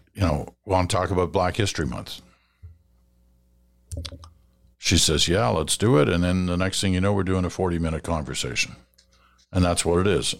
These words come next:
And there's been no other prep for it in terms of advance warning of,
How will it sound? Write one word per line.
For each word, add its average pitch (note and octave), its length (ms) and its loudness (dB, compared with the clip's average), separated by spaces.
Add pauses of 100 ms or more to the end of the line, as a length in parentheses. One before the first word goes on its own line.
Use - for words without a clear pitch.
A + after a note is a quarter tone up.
And F2+ 140 2
there's D#2 180 2
been D#2+ 240 -2
no E2 220 2
other D#2+ 340 0 (100)
prep - 300 -4
for E2 300 0
it - 180 -8 (560)
in E2+ 140 2
terms D#2 320 2
of C#2 180 0
advance D2+ 480 0
warning D#2 360 0
of, C2+ 240 -6